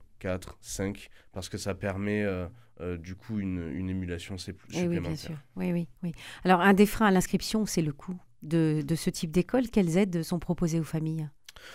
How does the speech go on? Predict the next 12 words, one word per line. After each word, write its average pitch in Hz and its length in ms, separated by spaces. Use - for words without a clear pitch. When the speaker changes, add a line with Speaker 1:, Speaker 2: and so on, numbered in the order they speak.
Speaker 1:
Tout 104 160
à 104 100
fait. 95 220
Alors, 87 300
avant 104 240
de 98 80
parler 95 300
des 92 240
aides 107 120
proposées 90 400
aux 90 60
familles, 101 480